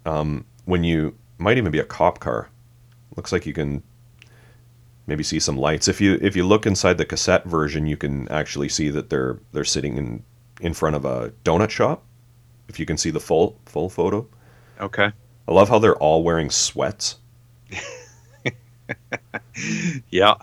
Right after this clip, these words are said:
Speaker 1: <laughs> Ray and, Ray and Milo looking kinda,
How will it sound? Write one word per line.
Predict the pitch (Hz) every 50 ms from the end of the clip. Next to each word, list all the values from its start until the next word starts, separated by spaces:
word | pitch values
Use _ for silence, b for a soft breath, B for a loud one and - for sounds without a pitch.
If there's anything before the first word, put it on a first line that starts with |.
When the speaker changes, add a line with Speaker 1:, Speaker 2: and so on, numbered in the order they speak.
| - - - - _ - b b b b b b b _ - _ _ _ _ _ _ _ _ - - -
Speaker 1:
<laughs> | 76 - - - 78 -
Ray | - 95 80 - 82 82 82 82 87
and, | 92 90 87 78 -
Ray | - - 85 82 80 85
and | 82 78
Milo | 76 73 76 80 82 80 - - - -
looking | 82 82 - - 73
kinda, | - 87 78 76 71 69 69